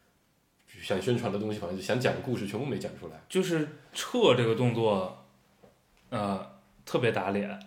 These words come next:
Speaker 1: 对。
Speaker 2: 对吧？
Speaker 1: 对。
Speaker 2: 就你已经决定
Speaker 1: 嗯。
Speaker 2: 去拥抱这个冲突了。
Speaker 1: 嗯。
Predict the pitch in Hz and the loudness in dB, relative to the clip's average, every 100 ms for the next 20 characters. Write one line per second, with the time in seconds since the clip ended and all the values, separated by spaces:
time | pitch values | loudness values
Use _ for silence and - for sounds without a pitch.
0 | - - 95 85 - - _ _ 104 98 | -10 -2 -2 -2 -10 -20 _ _ -4 -4
1 | 95 98 - - - 151 160 151 151 165 | -2 -4 -6 -6 -2 0 2 2 0 -2
2 | - 107 151 147 98 - - - 101 95 | 0 0 2 2 0 -4 -16 -14 -8 -6
3 | 92 127 113 127 135 127 107 101 98 - | -4 0 2 4 6 6 6 4 2 0
4 | 104 101 90 - - 98 90 85 | -2 -2 -8 -10 -4 -2 -2 -6